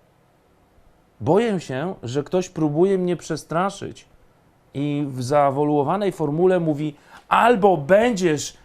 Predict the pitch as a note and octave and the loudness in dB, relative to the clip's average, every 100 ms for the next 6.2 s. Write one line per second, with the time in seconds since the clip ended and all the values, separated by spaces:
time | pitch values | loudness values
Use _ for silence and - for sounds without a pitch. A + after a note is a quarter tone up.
0 | _ _ _ - C3 F#3+ A#3 A#3+ A3+ - | _ _ _ -8 0 4 4 4 2 2
1 | G3+ G3 G#3 B3+ G#3+ F3+ E3 D#3+ E3 F#3+ | 0 2 4 2 2 0 0 0 0 2
2 | G#3+ G#3+ D3+ - _ - - D3 G3+ F3+ | 4 4 0 -8 _ -20 -6 2 4 4
3 | F#3 A3 C4+ - _ _ _ _ _ _ | 2 0 -2 -10 _ _ _ _ _ _
4 | _ _ _ - C3 B2+ B2+ C3+ D#3 E3+ | _ _ _ -6 -4 -2 -2 2 4 6
5 | A3 A#3+ - _ _ _ _ _ _ A#2+ | 4 2 -6 _ _ _ _ _ _ -8
6 | A#2 D#3 | -4 -4